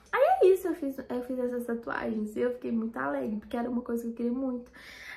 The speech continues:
Aí o rosto dessa, da minha cachorrinha eu queria fazer muito, agora eu vou, tô esperando juntar mais dinheiro pra fazer <laughs> da outra. Porque essas de realismo é um pouco mais cara, né, gente? Mas, gente,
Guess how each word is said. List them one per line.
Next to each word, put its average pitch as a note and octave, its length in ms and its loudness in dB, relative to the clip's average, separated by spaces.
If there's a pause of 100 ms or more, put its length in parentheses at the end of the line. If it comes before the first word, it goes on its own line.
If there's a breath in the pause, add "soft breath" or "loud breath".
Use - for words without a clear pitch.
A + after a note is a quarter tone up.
(140 loud breath)
Aí A#3+ 160 2
o A#3+ 80 4
rosto B3 160 6
dessa, A#3 340 2
da G#3 140 -2
minha G#3+ 160 0
cachorrinha A3 400 -2
eu A3 60 -2
queria A3+ 180 -4
fazer A3 180 -4
muito, A#3 260 0
agora A#3 280 2
eu B3+ 40 -2
vou, A#3 120 0
tô A#3+ 100 -2
esperando A3+ 380 -2
juntar A3+ 360 4
mais B3+ 240 2
dinheiro A3+ 240 4
pra C#4 120 -4
fazer B3 360 2
<laughs> - 20 0
da D4+ 300 6
outra. A#3 460 4 (480 loud breath)
Porque B3 180 -2
essas A3+ 300 0
de A#3 100 4
realismo A3 480 0
é A3 60 -2
um A3 60 -6
pouco A3+ 220 -4
mais C#4 360 2
cara, G#3 340 -6
né, C#4+ 220 2
gente? - 420 -6 (240)
Mas, A3 180 0
gente, G#3 400 0